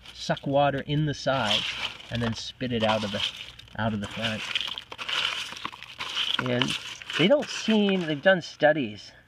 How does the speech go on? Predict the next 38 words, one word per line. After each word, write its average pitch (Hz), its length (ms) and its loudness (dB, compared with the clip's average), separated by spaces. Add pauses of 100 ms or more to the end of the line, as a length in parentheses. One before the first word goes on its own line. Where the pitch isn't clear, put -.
(120)
trying 135 160 -2
to 123 60 -4
figure 127 280 -2
out 120 200 6 (160)
who 143 120 -4
preys 123 500 -8
on 104 200 -6
lamp 113 240 -6
shells, - 400 -8 (420)
and 117 220 -2
they've 113 120 -4
tested 139 340 0
them 107 100 -2
with 104 100 -4
fish - 580 -2
and 110 140 -10
crabs 110 520 0
and - 80 -2 (540)
other, 113 420 2
uh, - 1500 -4
other, 170 480 6
uh, 123 200 6 (240)
predators 135 480 4
in 139 80 0
the 123 160 2
ocean, 139 360 2
and 113 200 -8
they 151 140 0
must 202 220 2
have, 151 160 6 (120)
the 127 360 -2
scientists 156 360 4
have 131 120 -2
figured 123 260 2
out 110 140 6
they 117 60 -2
must 139 240 -4
have, 104 180 -2